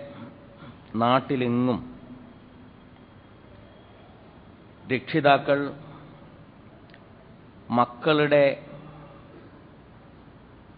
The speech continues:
ഭാവി വിദ്യാഭ്യാസവുമായി ബന്ധപ്പെട്ട്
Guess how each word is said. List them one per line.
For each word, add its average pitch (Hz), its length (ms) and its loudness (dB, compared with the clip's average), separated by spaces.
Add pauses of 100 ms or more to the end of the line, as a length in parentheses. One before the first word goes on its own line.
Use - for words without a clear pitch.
(220)
ഭാവി 147 540 6 (100)
വിദ്യാഭ്യാസവുമായി 127 1400 0
ബന്ധപ്പെട്ട് 113 680 -4